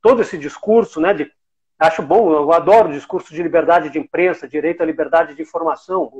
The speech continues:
eu vivo, é, pra isso, são causas minhas.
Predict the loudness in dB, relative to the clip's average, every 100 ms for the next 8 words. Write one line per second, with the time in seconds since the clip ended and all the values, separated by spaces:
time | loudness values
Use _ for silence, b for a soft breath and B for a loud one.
0 | -8 -8 -6 -8 -8 -18 _ _ _ _
1 | _ _ -4 -2 0 2 2 -2 -4 -4
2 | 0 2 2 2 -2 0 -2 -2 -4 -8